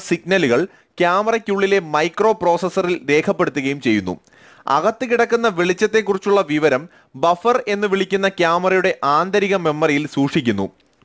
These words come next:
പിന്നീട് ഈ ബഫർ തിരഞ്ഞെടുക്കുമ്പോൾ അവയിൽ രേഖപ്പെടുത്തിയിട്ടുള്ള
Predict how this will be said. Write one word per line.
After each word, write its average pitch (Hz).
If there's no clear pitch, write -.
പിന്നീട് 196
ഈ -
ബഫർ 180
തിരഞ്ഞെടുക്കുമ്പോൾ 160
അവയിൽ 220
രേഖപ്പെടുത്തിയിട്ടുള്ള 196